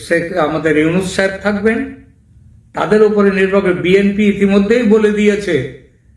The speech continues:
যে এরা রাজনৈতিক দল করছে, সুতরাং এই নির্বাচন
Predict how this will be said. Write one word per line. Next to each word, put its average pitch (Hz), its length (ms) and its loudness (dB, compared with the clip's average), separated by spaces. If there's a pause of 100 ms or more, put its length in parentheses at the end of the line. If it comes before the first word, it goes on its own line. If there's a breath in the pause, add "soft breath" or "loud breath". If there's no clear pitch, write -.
(160)
যে 165 240 2 (320)
এরা 202 140 2 (260)
রাজনৈতিক 190 440 -2 (100)
দল 196 100 2 (100)
করছে, 214 220 0 (120)
সুতরাং 196 280 2 (100)
এই 185 80 -2 (100)
নির্বাচন 190 500 0